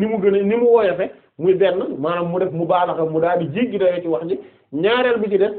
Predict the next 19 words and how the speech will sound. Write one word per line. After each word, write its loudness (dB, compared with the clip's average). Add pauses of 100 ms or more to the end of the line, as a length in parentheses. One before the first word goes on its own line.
(340)
<coughs> 0
moom 2
mooy 0 (600)
Yonent 0
bi -2
sallallahu 0
alayhi 0
wasallam -2
ni 2
mu -2
ci -4
taree 2
daa 0
gën 0
a 2
gaaw 2
nam -2
daan -4
taree -2